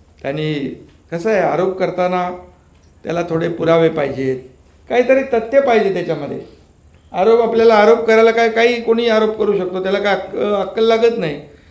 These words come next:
परंतु आरोप करताना आपण मोठ्या पदावर राहिलेला आहात, विरोधी पक्ष नेता म्हणून काम करताय, उपमुख्यमंत्री राहिलेला आहात,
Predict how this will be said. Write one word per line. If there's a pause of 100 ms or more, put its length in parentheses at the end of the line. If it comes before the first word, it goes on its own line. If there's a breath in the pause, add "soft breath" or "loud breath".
(260 soft breath)
परंतु
आरोप
करताना
आपण (500 soft breath)
मोठ्या
पदावर
राहिलेला
आहात, (200)
विरोधी
पक्ष
नेता
म्हणून
काम
करताय, (1200 soft breath)
उपमुख्यमंत्री
राहिलेला
आहात,